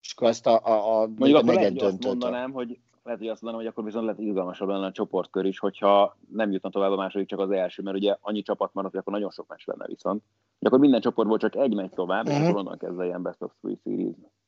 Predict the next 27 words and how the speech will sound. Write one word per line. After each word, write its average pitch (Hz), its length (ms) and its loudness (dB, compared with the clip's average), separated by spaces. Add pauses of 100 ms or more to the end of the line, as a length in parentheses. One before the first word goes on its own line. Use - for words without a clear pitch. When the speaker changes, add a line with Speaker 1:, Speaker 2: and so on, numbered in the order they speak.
(1300)
Speaker 1:
Hát 185 360 4
figyelj, 175 300 6
azt, - 280 0 (220)
ö, 135 520 0
nyolcad 143 460 0
döntőbe 120 440 2
kiesik, 123 760 0
hány 117 320 -4
meccs? 127 260 -2
Tizenhat. 113 720 -2 (800)
Ö, 101 960 0 (260)
azt 113 220 4
nem 151 140 6
tudod 110 180 2
be-, 117 260 6
azt 113 260 -4
a 113 40 -8
best 135 320 4
of 117 180 -2
three-kkel 135 420 4
akkor 127 260 4
tudod 110 180 0
behozni, 123 720 4 (840)
azt - 220 -12
nem 117 120 2
tudod 92 160 -4
behozni. 85 400 -2